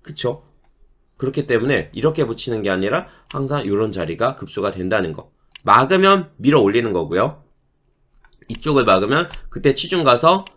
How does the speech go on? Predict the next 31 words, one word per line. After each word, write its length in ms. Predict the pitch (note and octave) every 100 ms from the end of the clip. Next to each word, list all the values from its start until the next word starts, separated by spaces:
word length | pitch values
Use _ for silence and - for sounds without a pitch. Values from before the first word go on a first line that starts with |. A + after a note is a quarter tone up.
| _ -
여기 300 | G#2 - - -
오 100 | A#2+
번, 220 | C3 G#2
육 100 | -
번 220 | D3 C3
맛보기로 720 | G2+ - E3 C3 G#2 D3+ E3+ _ _
흑을 260 | B2+ G2+
잡으러 380 | - F#2+ G2 G2
갈 140 | F2 D#2+
수가 400 | E2 E2+ D#2+ -
있죠. 260 | F2+ - D#2 _ _ _ _ _ _ _ _ _ C3+ - _
그래서 240 | E2+ G#2
항상 280 | F#2+ G#2+ A#2+ - _
이런 280 | - B2 D#3
형태, 380 | B2+ A2 F#2+ - -
귀 140 | G2
쪽에서 340 | - C#3 B2+ A#2+
잘 280 | - D3+
나오는 300 | E3+ D#3+ C#3
모양, 380 | A2 G2 G2 - _ -
요 240 | G2+ G2+
기본 320 | - A2 B2+
궁도 240 | A#2 A#2 A2
형태에서 540 | G2+ G2 G2 B2+ C3 - - _
수상전의 760 | - F#3+ F#3+ G3+ F3+ C#3+ A#2+ A#2+ _ _ _ _
급소는 640 | - - - A#2 C3 F#3+ - - -
여기다. 440 | F2+ F#2 F2+ D#2+ -
자동차 440 | - G#2 A#2 A#2+ G#2+
오공을 300 | D#2+ D#2+ G2
만드는 380 | F2 D#2+ A2 F#2
자리다. 500 | E2+ D#2+ C3+ -